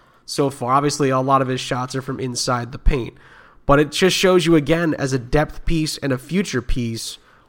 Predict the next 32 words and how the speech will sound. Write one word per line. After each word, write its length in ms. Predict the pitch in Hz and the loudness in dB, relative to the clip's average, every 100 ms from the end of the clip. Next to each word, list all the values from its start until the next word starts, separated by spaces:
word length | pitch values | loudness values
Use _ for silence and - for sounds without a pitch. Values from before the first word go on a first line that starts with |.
| - | -2
what 220 | 139 143 | 2 2
he 240 | - 175 160 | 0 -4 -2
could 180 | 156 | -2
potentially 600 | 147 139 160 143 - 135 | -2 -2 -2 -2 -2 -2
bring 460 | 123 127 127 131 127 | -2 0 0 0 -2
to 100 | 123 | -4
the 120 | 120 | -6
table 640 | 117 - 135 127 120 113 - - _ _ - | -6 -2 0 0 -2 -4 -10 -16 _ _ -20
for 280 | - 151 143 | 0 4 4
this 240 | 139 - | 4 0
Knicks 320 | 131 131 - | -2 -2 -4
team. 260 | - 202 147 | -2 0 2
I 100 | 143 | 0
think 200 | 180 156 | 0 2
then 220 | 185 175 | 2 2
Quentin 320 | - 190 170 | 2 2 4
Grimes 360 | 143 160 165 151 | 4 4 4 0
was 100 | 147 | 2
a 40 | |
little 220 | 147 165 | 4 4
inefficient 680 | 160 135 - 156 - 151 147 - - _ _ _ | 4 0 0 -2 0 -2 -2 -6 -20 _ _ _
in 160 | 147 139 | -2 0
the 80 | 127 | 0
last 520 | 117 139 156 151 - | 0 0 0 -2 -2
game 460 | 139 123 117 113 - _ | 0 0 -2 -6 -12 _
that 100 | - | -4
we've 180 | 127 123 | -2 -2
seen 220 | - 135 | -4 -2
against 300 | 127 127 123 | 0 -2 -4
the 60 | - | -2
Pacers, 680 | - 151 143 - 120 117 117 | 2 2 2 -2 -4 -4 -4
but 280 | - 131 | -2 -2